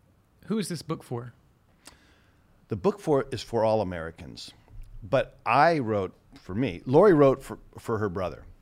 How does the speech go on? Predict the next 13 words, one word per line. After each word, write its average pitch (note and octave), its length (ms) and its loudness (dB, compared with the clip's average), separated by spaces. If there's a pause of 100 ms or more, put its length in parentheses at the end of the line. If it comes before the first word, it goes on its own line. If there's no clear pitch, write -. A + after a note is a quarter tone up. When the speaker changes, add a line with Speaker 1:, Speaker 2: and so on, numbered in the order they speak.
Speaker 2:
It's - 160 -20
very C3 280 4
obvious G2+ 340 -2
and E2+ 80 -14
very E2+ 160 -10
clear. E2 360 -16 (140)
I C#3 160 6
wrote C3+ 400 0
the A#2 60 -6
book F#2 280 -8
for - 140 -16
combat A#2 460 -2
controllers B2 680 -10